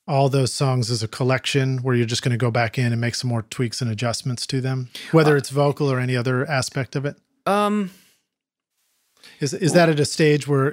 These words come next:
Speaker 1: i-, it's sort of back and forth with the client too anyway?
Speaker 2: Yeah, I always, I always expect to make revisions on a, on an album.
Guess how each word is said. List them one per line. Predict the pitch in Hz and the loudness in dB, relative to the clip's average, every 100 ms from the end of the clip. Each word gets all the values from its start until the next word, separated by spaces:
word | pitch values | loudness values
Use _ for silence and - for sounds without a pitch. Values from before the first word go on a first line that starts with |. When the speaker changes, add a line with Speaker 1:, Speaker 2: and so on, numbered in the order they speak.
| - | -2
Speaker 1:
i-, | 143 156 | -4 -4
it's | 135 | -2
sort | 160 131 | 0 0
of | 113 | -2
back | 175 147 139 | -4 -2 0
and | 131 | -2
forth | - 131 - | -2 -4 -4
with | 120 | -8
the | |
client | - 143 131 131 131 | -4 -2 0 -2 -4
too | - 139 | -4 -2
anyway? | 127 135 | 0 2
Speaker 2:
Yeah, | 165 | 2
I | 180 | 2
always, | 185 175 165 | 0 -2 -4
I | - | -2
always | 143 160 147 | 0 0 -2
expect | - - 123 - | -6 -4 -4 -2
to | |
make | 113 107 | -4 -4
revisions | 104 101 101 95 90 | -4 -4 -2 -4 -4
on | 90 | -4
a, | 85 - | -6 -8
on | 98 | -6
an | 92 | -4
album. | 87 85 82 82 | -4 -4 -8 -10